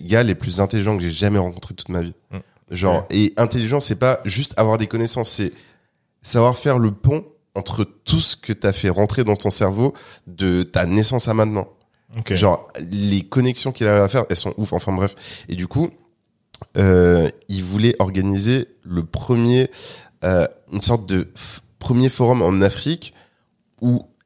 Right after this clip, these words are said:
Speaker 1: les principaux incubateurs de tous les pays africains sont invités, sont rassemblés dans une
Speaker 2: Wow.
Speaker 1: seule et même pièce pour échanger sur leur quotidien, les difficultés qu'ils rencontrent,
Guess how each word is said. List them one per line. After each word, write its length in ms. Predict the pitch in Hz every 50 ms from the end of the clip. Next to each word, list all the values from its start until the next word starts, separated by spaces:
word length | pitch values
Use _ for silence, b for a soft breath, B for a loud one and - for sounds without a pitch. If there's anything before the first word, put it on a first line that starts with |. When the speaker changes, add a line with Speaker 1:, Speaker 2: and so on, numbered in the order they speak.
| _ _ _ -
Speaker 1:
les 200 | 104 92 101 101
principaux 720 | 95 - - - 135 131 - - 123 - - 127 120 110
incubateurs 600 | 107 101 - 107 101 104 101 - - 135 131 117 101
de 220 | 87 - 95 92 92 _ _ _
tous 300 | - - 143 147 143 - -
les 180 | 92 92 90
pays 440 | 90 - - 117 110 110 113 110 - -
africains 540 | - 92 - - - 104 - - 113 117 113
sont 220 | - - 82 - -
invités, 640 | - 92 95 92 - 95 - - 107 120 127 - b b b b b b b b b b b b b _ _ _ _ _ _ _ _ -
sont 280 | - - - 104 95 85
rassemblés 540 | 85 85 87 - - - 117 104 110 120
dans 200 | 104 90 90 90
une 160 | 85 - 104 107
Speaker 2:
Wow. 40 | 104
Speaker 1:
seule 200 | 107 123 107 92
et 80 | 92
même 240 | 90 98 101 104 101
pièce 560 | 98 - - 113 117 139 165 - - - - _ _ _ _ _ _ _ _ _ _ _ _ _ _ _ _ _
pour 260 | - 101 98 92 - - _ _ -
échanger 600 | 123 123 - - 113 101 92 92 110 123 135 -
sur 400 | - - - - 107 92 76 - b b b b b b b b _ _ _ _ _ _ _ _ _ -
leur 320 | - 95 101 113 123 117 -
quotidien, 600 | - 123 117 - - 101 98 107 117 127 131 - - _ -
les 180 | 101 107 117
difficultés 440 | 120 123 - - - 117 110 117 120
qu'ils 140 | - - 104
rencontrent, 420 | 104 104 - - 123 131 131 -